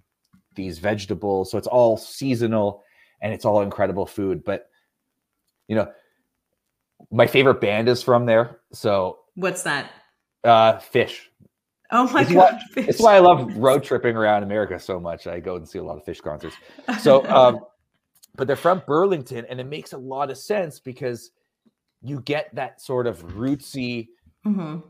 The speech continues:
Speaker 1: improvisational, like, love for art and culture, and it's in every bar. Like, I remember being in a brunch restaurant, and this band was playing.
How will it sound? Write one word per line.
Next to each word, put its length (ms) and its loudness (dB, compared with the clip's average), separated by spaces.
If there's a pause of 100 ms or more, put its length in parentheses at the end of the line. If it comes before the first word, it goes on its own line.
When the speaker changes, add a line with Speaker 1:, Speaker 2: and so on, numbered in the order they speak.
Speaker 1:
improvisational, 1200 -8
like, 160 -10
love 540 -4
for 300 -12
art 240 -4
and 120 -20
culture, 500 -10
and 200 -14
it's 160 -14
in 120 -8
every 240 -8
bar. 420 -2
Like, 160 -10
I 20 -2
remember 520 -6 (480)
being 220 -6
in 80 -6
a 40 -6
brunch 440 -6
restaurant, 540 -6 (140)
and 320 -12
this 180 -16
band 380 -8
was 140 -10
playing. 400 -14